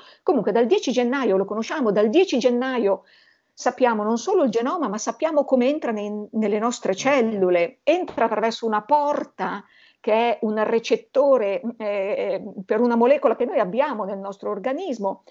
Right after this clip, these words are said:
S-, sappiamo una volta entrato cosa fa. Non solo, eh, abbiamo sviluppato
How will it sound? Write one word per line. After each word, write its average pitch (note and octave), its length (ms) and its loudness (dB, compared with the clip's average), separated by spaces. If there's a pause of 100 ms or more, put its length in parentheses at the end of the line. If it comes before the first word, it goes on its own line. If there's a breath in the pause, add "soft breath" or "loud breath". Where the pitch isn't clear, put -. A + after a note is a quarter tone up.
(240 soft breath)
S-, - 240 -18 (340)
sappiamo D#4+ 680 -2
una A#3 160 2
volta C#4+ 340 0
entrato A#3+ 840 -2 (360)
cosa G3+ 320 -6
fa. F4+ 280 -8 (1300 soft breath)
Non C#4 240 2
solo, C#4+ 640 2
eh, G#3+ 320 -2
abbiamo C#4+ 420 -2
sviluppato B3+ 1000 -2